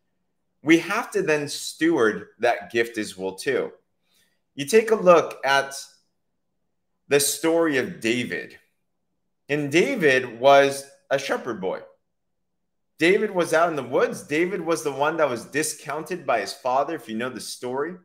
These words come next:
Samuel's coming by, and he's supposed to anoint the next king through the father,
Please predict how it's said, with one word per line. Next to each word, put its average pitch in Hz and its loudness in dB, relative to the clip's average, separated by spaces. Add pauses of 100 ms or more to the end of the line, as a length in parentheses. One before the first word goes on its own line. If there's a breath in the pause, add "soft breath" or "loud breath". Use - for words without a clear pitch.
(480 soft breath)
Samuel's 147 0
coming 139 -4
by, 131 2
and 120 -4
he's 104 -10
supposed 123 -8
to 113 -8
anoint 117 -6
the 107 -6
next 117 -8
king 156 -12 (540)
through 117 -2
the 110 -2
father, 131 -2